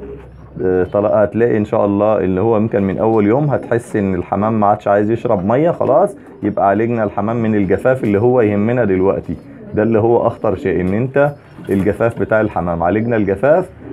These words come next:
بمحلول معالجة الجفاف، شيلنا ده خلاص، هنكمل بالاتنين التانيين. يبقى صباحا انتينال الاربع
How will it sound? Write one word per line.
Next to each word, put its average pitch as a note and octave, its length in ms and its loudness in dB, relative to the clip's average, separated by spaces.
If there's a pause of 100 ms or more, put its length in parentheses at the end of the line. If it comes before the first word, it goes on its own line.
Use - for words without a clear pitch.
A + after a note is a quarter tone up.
(220)
بمحلول A#2 920 0
معالجة A2+ 420 0
الجفاف، E2+ 440 -2
شيلنا A#2+ 360 0
ده B2+ 120 2
خلاص، D3 440 2 (260)
هنكمل A2 640 0 (300)
بالاتنين G2+ 840 0
التانيين. F#2 580 -2 (960)
يبقى F#3 400 2 (2250)
صباحا E3 640 0 (1500)
انتينال A2 580 2
الاربع A2+ 360 2